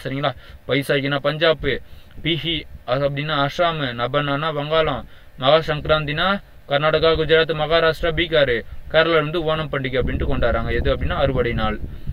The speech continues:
நாற்பத்தஞ்சாவது கொஸ்டின் பாருங்க. ஆழ்வார்கள் வந்து நாலாயிரம் திவ்ய பிரபந்தத்தை எழுதினாங்க. நாயன்மார்கள் வந்து தேவார பாடல்களை எழுதினாங்க. சரிங்களா? நெக்ஸ்ட்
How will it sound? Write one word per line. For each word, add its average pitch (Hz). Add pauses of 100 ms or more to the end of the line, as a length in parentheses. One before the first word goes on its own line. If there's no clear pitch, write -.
(540)
நாற்பத்தஞ்சாவது 151
கொஸ்டின் 139
பாருங்க. 135
ஆழ்வார்கள் 160
வந்து 156
நாலாயிரம் 156
திவ்ய 147
பிரபந்தத்தை 139
எழுதினாங்க. 135
நாயன்மார்கள் 139
வந்து 143
தேவார 143
பாடல்களை 127
எழுதினாங்க. 113 (160)
சரிங்களா? 123 (680)
நெக்ஸ்ட் 131